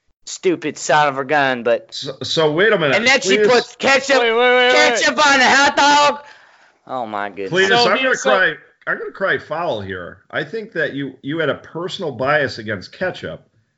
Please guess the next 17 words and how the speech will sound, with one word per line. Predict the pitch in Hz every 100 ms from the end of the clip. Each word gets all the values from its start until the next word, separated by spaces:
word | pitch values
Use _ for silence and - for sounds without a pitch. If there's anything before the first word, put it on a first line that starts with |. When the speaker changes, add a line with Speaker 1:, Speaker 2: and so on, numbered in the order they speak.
| -
Speaker 2:
not | 127 147
because | 214 202 170
Kathy | - - 151 151 139 113
put | - 127 -
ketchup | 123 - 87
on | 92 90
hot | 131 160
dogs, | - 90 82 82 - _ _ _ _
but | 120 107
because | 123 143 127
she, | - 143 135 123 107 - _
she, | - - 131 110 110
she | - - 123 107
hurt | 92 165 170 165
your | 135
friend | - 127 98
Steve. | - 117 175 135 92 92